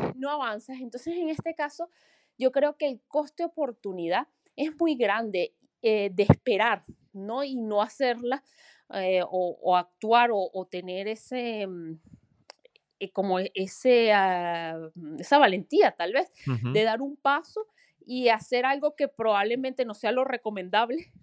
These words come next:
Speaker 1: pero para un fin que te pueda apalancar. Porque tener la, la, la, la seguridad, ¿no? Esa seguridad finan-, esa seguridad en tus finanzas, en que estás tomando bien, eh, lo que es las decisiones, en que puedes saber que todo tiene matices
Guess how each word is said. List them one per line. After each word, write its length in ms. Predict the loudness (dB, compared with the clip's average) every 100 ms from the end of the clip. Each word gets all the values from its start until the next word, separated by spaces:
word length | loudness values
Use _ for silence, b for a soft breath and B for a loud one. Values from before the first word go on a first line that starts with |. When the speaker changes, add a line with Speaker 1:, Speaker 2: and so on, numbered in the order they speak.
| -6
Speaker 1:
pero 260 | -4 -4 -2
para 180 | -2
un 140 | -2 -4
fin 220 | -8 -8
que 100 | -8
te 100 | -8
pueda 220 | -2 -2
apalancar. 540 | -2 -10 -12 -8 -8 -8 B B B B
Porque 640 | -4 -2 -2 0 0 -2 -8 _ -20 _ _ _
tener 420 | -4 -4 -4 -6
la, 500 | -4 -6 -4 -6 -8 _ _
la, 360 | -8 -2 0 0
la, 400 | 0 -2 -6 -10 -14 -8
la 180 | -4 -4
seguridad, 640 | -4 -6 -4 0 4 4
¿no? 140 | 4 -2
Esa 240 | -4 -6
seguridad 560 | -8 -6 -4 0 0 0
finan-, 400 | -4 -2 -2 -4
esa 220 | -8 -8 -2
seguridad 420 | 0 2 4 4
en 120 | 2
tus 160 | -2 -2
finanzas, 540 | 0 2 2 0 -8
en 80 | -10
que 80 | -10
estás 180 | -10 -4
tomando 400 | 2 2 2 0
bien, 340 | 2 2 2 B B B B B B
eh, 560 | 6 6 6 4 0 -4
lo 220 | -4 -2
que 80 | -2
es 80 | -4
las 140 | -2
decisiones, 640 | -6 -6 -12 -4 -2 -2 -6
en 100 | -8
que 120 | -4
puedes 400 | 2 2 2 -2
saber 340 | -2 0 0
que 100 | -2
todo 340 | -2 2 2 2
tiene 260 | -2 -2
matices 640 | -2 -4 -6 -6 -2 -4